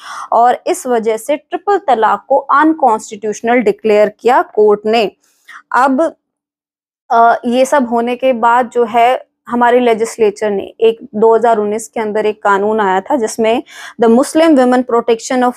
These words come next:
Rights on Marriage Act दो हज़ार उन्नीस, ये एक्ट आया, जिसमें ट्रिपल तलाक को, अ, एक, अ, ये कॉग्निजेबल ऑफेंस बनाया गया, पनिशेबल ऑफेंस बनाया गया। अगर कोई व्यक्ति ये ट्रिपल तलाक,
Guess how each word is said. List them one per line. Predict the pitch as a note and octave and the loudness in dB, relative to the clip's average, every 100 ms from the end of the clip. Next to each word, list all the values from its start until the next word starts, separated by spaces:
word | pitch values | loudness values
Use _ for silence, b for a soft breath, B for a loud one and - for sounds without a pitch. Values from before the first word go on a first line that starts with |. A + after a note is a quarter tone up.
| - | -2
Rights | A#3 B3 B3+ B3+ | 2 2 0 -2
on | |
Marriage | B3+ A#3+ G#3+ G#3+ A#3 - - | 0 2 2 2 0 -2 -2
Act | A#3 B3 | -2 -2
दो | G#3+ A3 | 0 0
हज़ार | G#3+ A3 A3 - | 2 0 -2 -2
उन्नीस, | A#3 A#3+ A#3 - - _ b b _ | -2 -2 -2 -6 -14 _ b b _
ये | A3+ | 0
एक्ट | A3 A#3 A#3 A3+ | 2 0 -2 0
आया, | A3 B3+ | 0 0
जिसमें | A3+ A3+ B3+ B3 | -4 -8 -8 -8
ट्रिपल | A#3 A3+ A#3+ | -6 -2 -2
तलाक | A#3+ A3+ A3 A3 - | 0 0 0 0 -4
को, | - A3+ A3+ | 2 4 4
अ, | A3+ A3 G#3+ G#3 - | 2 2 4 2 0
एक, | A3 A3 A3 | -4 -2 0
अ, | G#3 G3 F#3+ - _ _ - | 2 0 -4 -14 _ _ -6
ये | A3+ | -4
कॉग्निजेबल | A3+ G#3+ G#3 G#3 G#3+ A#3 B3 | 0 0 0 -2 -2 0 0
ऑफेंस | A3+ A#3 A#3+ - | 0 -2 -6 -6
बनाया | A3+ A3+ | -4 -2
गया, | A3 | -2
पनिशेबल | A#3+ G#3+ G3+ G3 A3 A#3 | -4 -4 -4 -4 -2 0
ऑफेंस | G#3+ G#3 A#3 - | 0 0 -6 -4
बनाया | A3 A3 | -2 0
गया। | G#3+ A3+ | 0 0
अगर | - G#3+ | 0 -2
कोई | A#3+ A3 A3 B3 B B B B G#3 | -2 -2 -2 -4 B B B B -4
व्यक्ति | G#3 G#3 A#3+ A#3 - - | -2 -2 -4 -4 -6 0
ये | A3+ | 0
ट्रिपल | G#3+ A3+ A3+ A3+ | 2 0 0 0
तलाक, | A3+ G#3+ F#3+ | 2 2 0